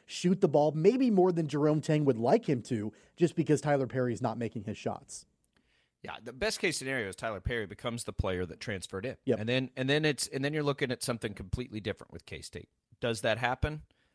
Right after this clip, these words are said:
Speaker 2: Uh, we've seen a lot of basketball now, and it hasn't, so I'm not sure
Speaker 1: They don't
Speaker 2: how to
Speaker 1: finish,
Speaker 2: expect
Speaker 1: you know,
Speaker 2: that.
Speaker 1: top half of the Big twelve or even top five in the Big twelve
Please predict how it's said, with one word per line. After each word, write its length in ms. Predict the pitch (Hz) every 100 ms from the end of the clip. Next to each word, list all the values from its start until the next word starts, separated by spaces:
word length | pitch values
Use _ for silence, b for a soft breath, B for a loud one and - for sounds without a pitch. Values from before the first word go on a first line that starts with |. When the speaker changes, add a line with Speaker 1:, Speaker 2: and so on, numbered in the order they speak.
| _ -
Speaker 2:
Uh, 40 |
we've 220 | 92 101
seen 180 | - 131
a 60 | 127
lot 140 | 139
of 60 | 156
basketball 540 | 160 - 139 117 110
now, 220 | 107 104
and 80 | 104
it 80 | 90
hasn't, 440 | 123 104 - - -
so 180 | -
I'm 120 | 98 110
not 200 | 120 -
sure 380 | - 127 87 -
Speaker 1:
They 160 | 190
don't 160 | 294 254
Speaker 2:
how 140 | 117 110
to 60 |
Speaker 1:
finish, 320 | 175 156 135
Speaker 2:
expect 400 | 107 - - 123
Speaker 1:
you 60 | 147
know, 100 | 135
Speaker 2:
that. 160 | 123 -
Speaker 1:
top 300 | 151 165 -
half 280 | 135 135
of 80 | 143
the 60 | 127
Big 220 | 131 123
twelve 440 | - 120 113 107
or 220 | 107 135 139
even 400 | 170 156 127 113
top 280 | 131 127
five 340 | - 120 135 123
in 60 |
the 60 | 110
Big 200 | 110 101
twelve 360 | 117 101 98